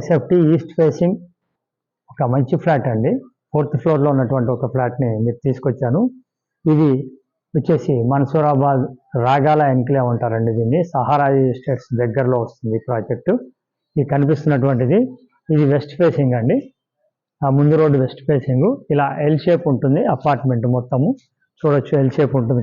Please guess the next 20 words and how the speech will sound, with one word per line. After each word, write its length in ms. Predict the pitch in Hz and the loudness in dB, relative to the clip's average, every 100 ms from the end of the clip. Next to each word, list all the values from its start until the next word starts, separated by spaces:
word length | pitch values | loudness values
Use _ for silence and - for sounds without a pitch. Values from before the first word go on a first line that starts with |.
| 107 | -2
కంప్లీట్‌గా. 440 | 127 123 123 123 214 - _ _ _ _ 160 | 0 0 0 0 -2 -4 _ _ _ _ -2
ఇటు 120 | 139 170 | 0 0
పక్కకి 300 | 147 147 147 | 0 0 2
మీకు 220 | 147 147 127 123 | 0 0 -2 0
వచ్చినట్టయితే 600 | 139 143 135 131 120 147 113 - _ _ _ _ - | 0 0 0 0 0 -2 -2 -6 _ _ _ _ -4
మీకు 180 | 147 139 131 | -2 0 2
లిఫ్ట్ 200 | 143 143 160 | 0 0 -2
ఉంటుందండి 420 | 123 139 123 113 120 | 2 0 2 0 2
ఇది. 120 | 220 320 - _ _ _ _ _ 147 | 0 -2 -14 _ _ _ _ _ -2
ఈ 60 | 143 | 2
లిఫ్ట్‌కి 400 | 139 127 196 185 160 - 160 | 2 0 0 2 0 0 -2
అవతల 240 | 151 165 170 | 2 0 0
పక్కకి 280 | 147 147 147 | -2 0 0
ఫోర్త్ 240 | 160 143 139 | 0 -2 -2
ఫ్లోర్‌లో 300 | 151 143 143 139 | 0 0 2 0
ఇప్పుడు 160 | 139 131 | 0 0
మీకు 140 | 127 - | 0 0
చూపించబోయే 520 | 143 135 135 131 131 113 | 0 0 0 0 0 -2
ఫ్లాట్ 240 | 135 120 123 | -4 -2 -4
ఉంటుంది. 320 | 110 117 131 | -2 -2 0